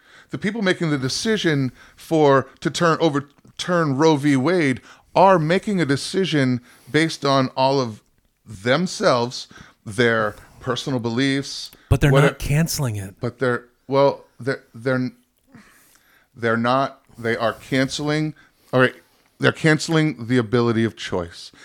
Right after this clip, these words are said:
Speaker 1: And as a true libertarian that doesn't use it as a moniker to cover up my republicanism, I have a problem.
Speaker 2: You know people like that?
Speaker 1: Oh, all over the place.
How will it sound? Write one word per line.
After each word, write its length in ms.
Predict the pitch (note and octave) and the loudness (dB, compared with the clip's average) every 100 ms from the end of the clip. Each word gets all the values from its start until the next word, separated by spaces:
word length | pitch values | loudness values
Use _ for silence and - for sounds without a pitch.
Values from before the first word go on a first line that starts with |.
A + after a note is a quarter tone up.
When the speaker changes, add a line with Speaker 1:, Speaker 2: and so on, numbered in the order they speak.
| - | -6
Speaker 1:
And 100 | A#2+ | 0
as 140 | A#2 A2 | 0 0
a 60 | |
true 320 | - - E3+ | -6 0 2
libertarian 720 | F3+ F#3+ G3+ - B2+ A#2 A#2 B2 - - | 6 6 4 6 6 6 2 -2 -8 0
that 220 | B2 G2+ | 0 4
doesn't 320 | C3+ C3+ D#3 | 4 4 2
use 220 | C3+ C#3+ | 0 2
it 180 | C3+ C3 | 2 2
as 200 | C3 B2 | 2 2
a 100 | A2+ - _ | 0 -8 _
moniker 640 | - B2+ C3 B2+ C3 A2+ A2 - - | -4 0 2 0 0 0 -2 -6 -6
to 80 | |
cover 340 | C#3 C#3 A#2+ B2+ | 0 2 4 4
up 200 | A#2+ - | 2 0
my 180 | A#2+ A#2+ | 0 2
republicanism, 960 | G#2+ G2+ D3+ E3+ A#2+ G#2+ F#2 - F2 F#2+ - - - - | 0 0 2 2 0 -4 -4 -6 -8 -10 -14 -20 -8 2
I 420 | D3 E3 A#2+ A#2 - _ _ - | 4 4 2 0 -6 _ _ -16
have 240 | - C3+ A2+ | -2 0 0
a 60 | |
problem. 520 | - D#3+ D#3+ C3 G#2+ | 0 2 4 2 2
Speaker 2:
You 80 | C3+ | 6
know 120 | F3+ | 8
people 260 | E3+ F#3 F3+ | 8 6 4
like 160 | F#3+ F#3 | 2 0
that? 200 | G#3+ D#3 | -2 4
Speaker 1:
Oh, 160 | C#3+ B2+ | 6 8
all 220 | B2 A#2+ | 8 6
over 120 | D3 | 4
the 80 | G#2+ | 0
place. 400 | - F#2 F2+ | 0 -2 -4